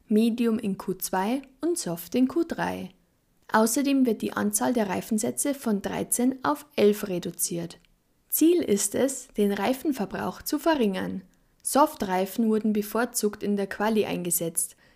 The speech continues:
im Rennen wurden aber eher härtere Mischungen bevorzugt, da diese länger halten. Das soll mit den Regeländerungen eingedämmt werden.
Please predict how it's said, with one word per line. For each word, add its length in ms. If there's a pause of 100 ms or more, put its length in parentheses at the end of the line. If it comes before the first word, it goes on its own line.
im 160
Rennen 340
wurden 240
aber 260
eher 200
härtere 460
Mischungen 520
bevorzugt, 640 (180)
da 160
diese 320
länger 280
halten. 460 (400)
Das 280
soll 180
mit 180
den 100
Regeländerungen 960
eingedämmt 580
werden. 420